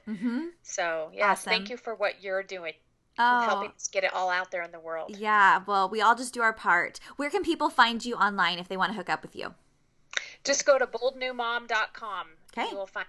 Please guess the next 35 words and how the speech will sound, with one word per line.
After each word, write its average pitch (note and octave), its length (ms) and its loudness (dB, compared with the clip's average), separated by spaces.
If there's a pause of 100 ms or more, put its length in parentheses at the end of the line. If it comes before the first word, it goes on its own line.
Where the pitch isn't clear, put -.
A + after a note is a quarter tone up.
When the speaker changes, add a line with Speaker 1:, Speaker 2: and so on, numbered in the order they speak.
(140)
Speaker 2:
tons G#3 360 -12
of F#3+ 120 -12
free - 440 -6
resources G#3+ 880 -2
and F3 640 -6
anything G3 480 -6
you F#3+ 100 -8
need F#3 200 -8
to G3 100 -6
know F3 160 -2
about E3 240 -2
me D#3+ 100 -12
there. D3+ 380 -4
Speaker 1:
Amazing. D4+ 640 -6
I G#3+ 100 0
always A3 320 4
ask G#3 240 0
my G3+ 140 -4
guests F#3+ 280 -2
one G#3 280 -2
final G3 280 -4
question, F3+ 440 -8
Jody, E3 480 -8
and G3 120 -8
it's, F#3 160 -12
what G#3 320 0
would C4 140 -4
you C#4 140 -6
tell E3+ 520 0 (280)
your G3 120 -6
pre-motherhood F3+ 960 -4
self? - 640 -6 (1400)
Speaker 2:
Oh, F3+ 360 -4
man. G3 220 2 (180)
I F#3 80 0